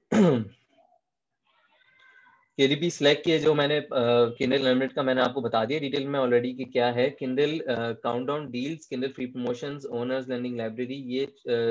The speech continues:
जो बाकी के चार हैं, ये भी Kindle सिलेक्ट के ही बेनिफिट्स आते हैं। जैसे मैंने शुरू में बताया कि बहुत ज़्यादा ही मतलब, अ, अ, बेनिफिट्स देता है Amazon आपकी ई-बुक के लिए अगर आप इनके प्रोग्राम में एनरोल होते हैं। तो Kindle काउंटडाउन डील्स और फ्री प्रमोशंस जो है वो मैं डैशबोर्ड से दिखा देता हूँ। अम,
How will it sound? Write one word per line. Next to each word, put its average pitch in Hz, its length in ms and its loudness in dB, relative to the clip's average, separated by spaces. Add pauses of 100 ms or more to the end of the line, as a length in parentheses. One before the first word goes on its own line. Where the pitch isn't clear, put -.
जो 120 220 -6
बाकी 120 280 -6
के 135 80 -10
चार 131 360 0
हैं, 143 160 -6
ये 131 160 -4
भी 139 280 -12
Kindle 131 200 -8
सिलेक्ट 123 320 -4
के 143 60 -10
ही 151 120 -8
बेनिफिट्स 127 420 -6
आते 117 180 -6
हैं। 135 80 -6
जैसे 127 160 -8
मैंने 127 180 -6
शुरू 123 200 -12
में 135 80 -6
बताया 120 320 -2
कि 131 100 -6
बहुत 127 360 -4
ज़्यादा 127 380 -4
ही 143 480 -10
मतलब, 123 280 -8 (180)
अ, 117 300 -8 (920)
अ, 127 80 0
बेनिफिट्स 131 440 -2
देता 127 260 0
है 139 180 2
Amazon 135 460 -2
आपकी 123 320 -6
ई-बुक 123 260 -6
के 135 80 -6
लिए 131 100 0
अगर 127 220 2
आप 123 180 0
इनके 120 200 -4
प्रोग्राम - 1200 -8
में 123 80 0
एनरोल 117 180 0
होते 113 180 -2
हैं। 139 160 -4
तो 127 360 -2
Kindle 151 240 -4
काउंटडाउन 147 320 -4
डील्स 151 240 -10
और 143 80 -4
फ्री 143 200 -8
प्रमोशंस 127 460 -8
जो 139 100 -6
है 123 200 -2
वो 127 200 -4
मैं 127 220 -6
डैशबोर्ड 120 340 -8
से 143 60 -12
दिखा 113 240 -10
देता 117 220 -12
हूँ। 165 140 -10
अम, 120 400 -8